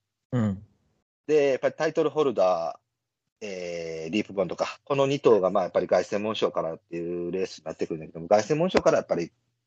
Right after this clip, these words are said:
Speaker 2: ガツッと来てるとなってると、もうオルフェーブルしかいないんだけども、オルフェーブルはもうそことね、もう、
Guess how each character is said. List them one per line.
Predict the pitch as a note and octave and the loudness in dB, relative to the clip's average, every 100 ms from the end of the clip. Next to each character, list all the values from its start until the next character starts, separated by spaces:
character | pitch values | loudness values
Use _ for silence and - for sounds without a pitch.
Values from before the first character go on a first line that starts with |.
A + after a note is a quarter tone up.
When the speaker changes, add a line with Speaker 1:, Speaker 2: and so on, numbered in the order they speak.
| _ | _
Speaker 2:
ガ | G#2+ | -6
ツ | - | -4
ッ | C3 | -6
と | |
来 | - | 0
て | B2 | 2
る | A#2 | 2
と | F2+ | -2
な | |
っ | D#2+ | -6
て | |
る | F2 | -6
と、 | F#2 E2+ | -4 -6
も | E2 F2+ F#2 - | -4 -4 -2 4
う | |
オ | |
ル | F#3 | 6
フ | A#3 | 6
ェ | |
ー | D3 | 6
ブ | |
ル | - | 4
し | |
か | - | -2
い | |
な | A2 | -2
い | E2 | -2
ん | |
だ | |
け | - | -6
ど | E2 | -8
も、 | F#2+ E2 - _ _ _ | -6 -6 -10 _ _ _
オ | - | -10
ル | - | -10
フ | |
ェ | - | -2
ー | D#4 | 4
ブ | |
ル | A2 | 6
は | |
も | - | 4
う | |
そ | - | 0
こ | A2+ | -2
と | - | 0
ね、 | C3+ C3 | 0 0
も | F#2+ | 0
う、 | G2 | -6